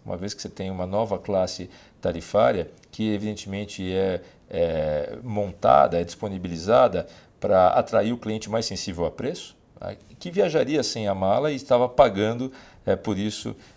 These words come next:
é, de, de, numa forma embutida no, no preço médio das, das, das tarifas, e é evidente um consumidor que tá num mercado com poder aquisitivo ainda bastante limitado, é, com um potencial enorme de penetração do setor aéreo, mas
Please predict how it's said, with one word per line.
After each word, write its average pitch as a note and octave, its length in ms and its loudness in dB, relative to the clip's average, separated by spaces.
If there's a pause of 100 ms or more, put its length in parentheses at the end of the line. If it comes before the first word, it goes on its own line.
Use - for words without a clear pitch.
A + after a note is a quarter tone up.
(120)
é, D2 1080 -2
de, - 220 -18
de, B2 640 -16
numa G#2+ 280 -8
forma F#2+ 440 0
embutida A2 640 -4
no, E2 260 -6
no F2 100 -10
preço F2+ 360 -8
médio E2+ 260 -6
das, D#2+ 320 -6
das, D2+ 400 -10
das - 200 -14
tarifas, C3+ 560 -8 (380)
e D3+ 120 -4
é B2+ 180 4
evidente C3+ 480 -6 (240)
um B2+ 80 -8
consumidor B2+ 500 -2
que - 120 -10
tá A#2+ 180 2
num C#3 100 -6
mercado A#2+ 500 4
com G2+ 140 -10
poder F#2+ 300 -4
aquisitivo F2 720 -6
ainda E2+ 180 -4
bastante E2+ 380 -6
limitado, F2 680 2 (340)
é, D#2 500 0
com G#2+ 140 -6
um G#2 40 -6
potencial A2+ 560 -2
enorme G#2+ 380 -2
de E2 60 -12
penetração F2 440 -8
do - 60 -14
setor B2+ 240 -4
aéreo, C#3+ 240 2
mas C#3+ 240 -6